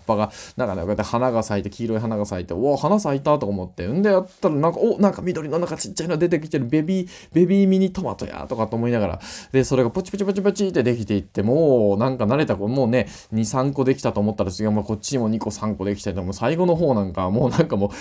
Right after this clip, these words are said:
う、もうあっても全然感動しなくなってね、「もうめっちゃあるわ。もう誰かもらって帰ってくれ」みたいなね。えー、そういうこともありましたけど、なんかそういう感覚に似てるんですよね。えー、だから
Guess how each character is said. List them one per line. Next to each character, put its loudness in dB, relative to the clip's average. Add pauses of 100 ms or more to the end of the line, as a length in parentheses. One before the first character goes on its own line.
(140)
う、 -14
も 0
う 4
あ 4
っ -2
て 0
も 0
全 -2
然 2
感 2
動 4
し 0
な 2
く -2
な 2
っ -2
て -8
ね、 -4
「も -2
う 0
め 2
っ -4
ち -4
ゃ 2
あ 4
る 2
わ。 0
も -4
う -4
誰 2
か -4
も 2
ら 2
っ -4
て -6
帰 0
っ 4
て -6
く -6
れ」 -4
み -6
た -10
い -8
な -6
ね。 -2 (380)
え 8
ー、 2
そ 0
う 6
い 6
う 0
こ 4
と 0
も 2
あ 2
り 2
ま 2
し -4
た -4
け -2
ど、 2
な 2
ん -2
か -2
そ 6
う 6
い 6
う 4
感 2
覚 2
に 0
似 2
て 4
る 2
ん -2
で -6
す -10
よ -4
ね。 4
え 0
ー、 0
だ 4
か 2
ら 0